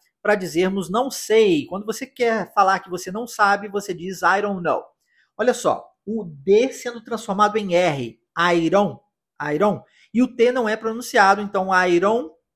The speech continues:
I don't know, I don't know. O K é mudo, então I don't know.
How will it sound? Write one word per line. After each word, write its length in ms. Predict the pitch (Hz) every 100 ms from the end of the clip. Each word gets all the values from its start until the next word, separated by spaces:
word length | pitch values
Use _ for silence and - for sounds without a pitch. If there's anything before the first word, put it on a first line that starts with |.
| _ -
I 180 | 208
don't 220 | 220 214 196
know, 280 | 190 190 - _ _ -
I 160 | 233
don't 220 | 226 226
know. 280 | 208 196 190 - _ -
O 160 | 247
K 240 | - 208 208
é 80 |
mudo, 440 | 240 247 330 330 339 - _ _ _ _ _
então 460 | 262 - 233 - -
I 180 | 214 233
don't 180 | 254 269
know. 320 | 254 220 226